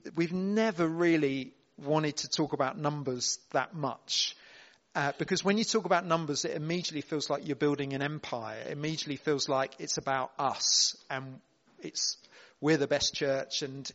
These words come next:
and as a leader, it's also often quite unhelpful. And so we, we talk about other things, uh, but I just felt this year that we were meant to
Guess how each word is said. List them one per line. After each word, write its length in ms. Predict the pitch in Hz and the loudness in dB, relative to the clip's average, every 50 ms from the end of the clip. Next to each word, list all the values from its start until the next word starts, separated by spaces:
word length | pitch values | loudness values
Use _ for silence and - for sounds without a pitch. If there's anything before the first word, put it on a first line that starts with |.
| - | -8
and 140 | - 147 143 | -8 -6 -4
as 140 | 147 143 - | -2 -2 0
a 60 | 151 | 0
leader, 360 | 143 147 165 175 170 143 143 | 2 2 2 2 4 2 2
it's 280 | 123 - 131 156 - - | 0 0 0 -4 -2 -2
also 360 | 156 151 - - 151 135 135 - - _ _ - | -2 -2 0 0 0 0 -2 -4 -10 _ _ -6
often 340 | 151 - - - 147 135 | -6 -6 -4 -6 -8 -6
quite 260 | - - - 143 143 - | -8 -6 -2 -2 -2 -2
unhelpful. 760 | 147 143 127 - 156 151 - - - - - 123 107 117 - _ _ _ _ _ _ _ - - - - - - _ | -4 -8 -8 -6 -6 -6 -6 -6 -10 -10 -10 -10 -10 -10 -14 _ _ _ _ _ _ _ -20 -20 -20 -20 -20 -18 _
And 100 | 135 139 | -6 -4
so 160 | - - 165 | 2 2 4
we, 200 | 151 151 170 - - | 4 4 0 0 -4
we 160 | - 156 151 | -6 -6 -6
talk 220 | 147 - - 185 156 | -4 -4 -4 -4 -6
about 160 | 160 - - - - - - | -8 -14 -18 -20 -20 -8 -2
other 220 | 180 180 165 160 | -2 -2 -2 -2
things, 760 | 147 - - - 139 120 113 117 120 185 - - - - - - - - _ - | -8 -10 -8 -8 -8 -8 -8 -12 -8 -2 2 2 4 2 2 -2 -10 -18 _ -6
uh, 220 | 156 151 160 160 - - - - | -4 -4 -4 -4 -6 -10 -8 -6
but 120 | 180 - | -4 -2
I 100 | 180 185 | -2 -2
just 320 | - - 262 247 - - | -4 -4 -4 -4 -4 0
felt 340 | - 214 190 160 147 - - | 2 4 4 4 4 0 -2
this 260 | 175 147 - - - | -2 -2 -2 -2 -2
year 180 | 170 151 139 139 | -2 -2 -4 -2
that 180 | 143 143 143 - - - | -2 -4 -6 -6 -8 -4
we 180 | 165 151 151 | 0 2 2
were 120 | 147 147 147 | 4 2 2
meant 240 | 147 147 151 151 - | 0 -4 -6 -6 -8
to 120 | - 139 | -8 -8